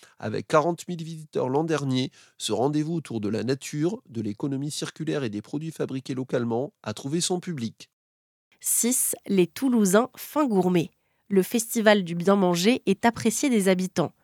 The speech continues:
Speaker 2: Ce nouveau rendez-vous dédié aux produits locaux et à l'alimentation. La deuxième édition, qui s'est tenue du vingt-quatre au vingt-six mai dernier au Jardin du Grand Rond, a accueilli vingt-six mille visiteurs. La troisième édition a lieu ce mois-ci, du vingt-trois au vingt-six mai.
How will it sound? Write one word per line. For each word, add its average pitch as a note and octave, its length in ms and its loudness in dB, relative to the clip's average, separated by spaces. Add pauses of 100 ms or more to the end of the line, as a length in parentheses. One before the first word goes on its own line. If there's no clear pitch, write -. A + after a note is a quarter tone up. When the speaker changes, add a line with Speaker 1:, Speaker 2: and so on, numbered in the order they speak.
(240)
Speaker 2:
Ce - 160 -4
nouveau G#3+ 280 6
rendez-vous G3 480 4 (100)
dédié G3 440 2
aux A#3 100 4
produits A3 340 0
locaux G3 380 0 (100)
et B3 100 4
à A3 60 4
l'alimentation. F#3+ 720 0 (380)
La F#3+ 140 4
deuxième A3 360 2
édition, G3 400 0
qui - 160 -10
s'est G3+ 160 2
tenue G3+ 300 0
du E3 100 -6
vingt-quatre G3+ 540 0
au E3 60 0
vingt-six F#3 400 2
mai G#3 120 4
dernier F#3+ 380 4
au E3 80 2
Jardin F3 320 2
du E3+ 120 -2
Grand F3 300 4
Rond, A#3 300 0
a - 180 2
accueilli A3+ 440 -2
vingt-six A3+ 420 2
mille A#3+ 180 0
visiteurs. G3 720 0 (320)
La E3+ 120 -2
troisième F#3 440 2
édition A3 580 -2
a A3+ 120 6
lieu A3 260 2
ce - 180 -2
mois-ci, A3+ 520 0 (280)
du G3 140 0
vingt-trois A3 640 2
au B3+ 120 6
vingt-six G#3+ 400 4
mai. - 200 -2